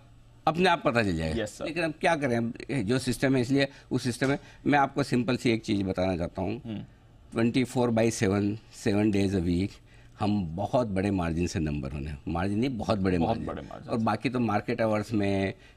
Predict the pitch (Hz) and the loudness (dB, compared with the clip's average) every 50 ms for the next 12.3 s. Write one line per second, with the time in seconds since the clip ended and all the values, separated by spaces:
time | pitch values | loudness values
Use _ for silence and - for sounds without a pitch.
0 | - - - 104 104 98 - 107 107 107 117 107 - - 123 113 - 120 117 113 | -20 -8 -4 -2 0 2 2 2 2 2 0 -2 -2 -2 -2 -2 0 2 2 2
1 | 110 101 98 92 - - 98 92 - 98 101 95 92 92 92 - - 92 92 87 | 2 2 2 0 0 -2 -2 -2 -2 -2 -2 0 0 -2 -2 -4 -4 -4 -4 -4
2 | - - 113 107 110 107 104 - 113 95 95 95 92 95 95 90 - 104 98 - | -2 0 2 2 2 2 0 -2 -2 -2 0 0 0 0 0 0 -2 -4 -4 0
3 | - 131 135 131 - - 123 120 113 110 110 107 101 107 110 113 - - 110 104 | 0 2 2 0 0 -2 0 2 2 4 4 4 4 4 2 2 0 0 0 0
4 | 104 98 92 107 113 107 - 117 110 107 98 - 98 98 104 98 - 104 101 95 | 2 2 2 2 0 0 0 0 0 0 0 0 -2 -2 0 0 0 0 2 2
5 | 90 - - - - - - - - - - 95 - 127 113 107 104 98 104 104 | 0 -2 -6 -16 -20 -20 -20 -10 -4 -2 -2 0 0 2 2 2 2 2 2 2
6 | 107 107 104 101 101 101 95 110 107 104 - - - - - - - - 165 175 | 4 4 4 4 2 2 2 0 0 -2 -2 -4 -10 -20 -10 -2 2 2 2 2
7 | 156 - 214 202 185 180 175 180 165 175 185 - - - - - - - 131 139 | 2 2 4 4 4 4 2 2 2 2 2 0 -2 -8 -12 -6 -2 0 2 4
8 | 143 147 147 151 151 - - - 107 117 117 - - 117 113 117 - 139 120 - | 4 4 4 4 2 0 0 0 2 2 0 0 0 -2 -2 0 0 -2 -2 0
9 | 120 104 107 110 104 101 95 - - - 104 104 98 107 - - - - - - | 0 0 2 2 2 2 0 0 0 0 0 0 0 -4 -8 -12 -20 -20 -10 -2
10 | - 101 98 92 110 107 - 92 - - 104 98 90 92 87 82 - 92 92 104 | 0 0 2 2 2 0 0 0 0 0 0 0 2 0 -2 -2 0 -2 -2 -2
11 | - - - - - - - - - 104 92 85 95 92 95 87 98 95 92 95 | -4 -8 -14 -20 -20 -18 -8 -2 -2 0 0 0 0 -2 0 0 0 2 2 2
12 | 85 90 98 104 117 | 0 0 -2 -2 -4